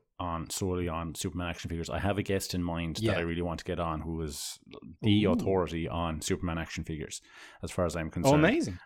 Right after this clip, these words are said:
Speaker 1: Um, and, um, I'm, I'm chatting to him at the moment. We're trying to get him to come on. So I'm really hoping that we can get him on.
Speaker 2: Are you sure he's not a co-host of this? Oh, I'm only joking.
Speaker 1: No, he's not a
Speaker 2: <laughs>
Speaker 1: co-host of this, but, uh, he's, I, I think you'll get on great with him. He's, he's, I've never
Speaker 2: Cool.
Speaker 1: seen a collection of action figures like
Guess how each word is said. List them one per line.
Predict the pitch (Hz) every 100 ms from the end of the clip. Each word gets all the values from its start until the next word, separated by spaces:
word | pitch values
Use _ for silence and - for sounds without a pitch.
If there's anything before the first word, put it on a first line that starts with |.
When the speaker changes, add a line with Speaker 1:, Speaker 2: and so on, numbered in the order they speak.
| -
Speaker 1:
Um, | 92 85 -
and, | 85 80 80 78 78 82
um, | 80 78 80 -
I'm, | 85 -
I'm | 82 80
chatting | - 87
to | 87
him | 87
at |
the | 87
moment. | 82
We're | 78
trying | 92 82
to |
get | 87
him | 82
to | -
come | 85
on. | 82 78 67
So | - 82 80 -
I'm | 80
really | 87 98 90
hoping | 92 85 85 78
that | 76 76
we | 85
can | 82
get | 85 82
him | 85 87
on. | 82
Speaker 2:
Are |
you | 135
sure | 151 220
he's | 254 214
not | 220 202
a |
co-host | - 170 214 220 -
of | 175
this? | 170 156 -
Oh, |
I'm | 120 113 107
only | 101
joking. | 92 92 - 113
Speaker 1:
No, | 98
he's | - 107
not | 101 104
a |
Speaker 2:
<laughs> | 95
Speaker 1:
co-host | 95 98 90 -
of | 90
this, | 78 98
but, | 87 85 85
uh, | 101 95 85
he's, | 90 85 92 87 -
I, | 95 -
I | 95
think | 101 92
you'll | 92
get | 90
on | 87
great | 85 85
with | 87
him. | 82
He's, | 85 80 -
he's, | 80 82 73 -
I've | 85 82
never | 95 98 87
Speaker 2:
Cool. | -
Speaker 1:
seen | 92
a | 85
collection | 90 85 -
of | 82
action | 80 -
figures | - 80 78 -
like | 76 76